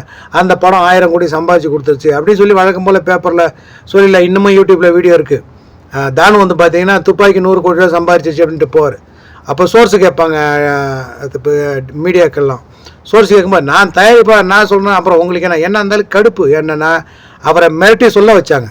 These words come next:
எப்படி பருத்தி வீரன் படத்தை மிரட்டி அமீர்கிட்ட இருந்து வாங்கினாங்களோ,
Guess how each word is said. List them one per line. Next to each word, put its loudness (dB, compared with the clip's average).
எப்படி 2
பருத்தி 2
வீரன் 4
படத்தை 0
மிரட்டி 2
அமீர்கிட்ட 0
இருந்து -2
வாங்கினாங்களோ, -2